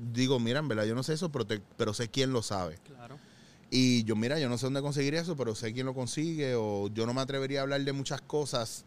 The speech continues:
Speaker 1: que, que pueden ser chisme y otras que son que las he aprendido porque las he visto, porque están ahí, al frente mío, o sea, no hay forma de refutarlo.
Speaker 2: Claro.
Speaker 1: Opinión la puede tener todo el mundo.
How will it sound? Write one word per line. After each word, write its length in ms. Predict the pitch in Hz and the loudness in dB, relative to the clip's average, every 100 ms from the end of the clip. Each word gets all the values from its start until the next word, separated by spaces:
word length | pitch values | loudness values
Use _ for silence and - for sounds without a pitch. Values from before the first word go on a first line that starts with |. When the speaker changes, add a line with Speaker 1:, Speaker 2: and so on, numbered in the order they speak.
| - | -8
Speaker 1:
que, 680 | - 107 101 98 95 90 90 - - - - - - - - - - | 0 2 2 0 -2 -2 -4 -12 -20 -20 -20 -20 -20 -20 -20 -20 -6
que 160 | - 127 | 2 2
pueden 260 | 123 127 131 | 4 4 4
ser 220 | 143 143 | 0 0
chisme 380 | 175 185 165 120 | 0 0 2 0
y 80 | |
otras 240 | 139 165 143 | 0 -4 -4
que 160 | 135 | -2
son 180 | 127 170 | -2 -2
que 140 | 160 127 | 0 2
las 100 | 113 | 2
he 60 | |
aprendido 440 | 110 131 135 151 165 | 2 0 0 0 -2
porque 220 | 143 120 | -2 -2
las 140 | 110 | 0
he 60 | 120 | 2
visto, 340 | 143 160 175 | 0 0 -4
porque 240 | 143 120 110 | -2 -4 -8
están 280 | - 110 117 | -6 -4 0
ahí, 340 | 110 110 110 - | 0 2 0 -4
al 140 | - 98 | -8 -4
frente 380 | 113 107 120 | -2 0 0
mío, 180 | 113 101 | 0 -2
o 40 | 95 | -4
sea, 180 | 98 | -6
no 80 | 101 | -4
hay 80 | 107 | -6
forma 320 | - 117 117 | -4 -2 0
de 60 | 104 | 0
refutarlo. 480 | 98 101 90 85 85 | -2 -6 -8 -8 -8
Speaker 2:
Claro. 300 | 117 113 151 | -10 -12 -2
Speaker 1:
Opinión 500 | 113 120 120 120 139 | 0 2 2 2 2
la 100 | 160 | 0
puede 160 | 139 120 | 0 0
tener 200 | 127 127 | -2 -4
todo 100 | 123 | -4
el 100 | 101 | -2
mundo. 300 | 95 87 | -4 -6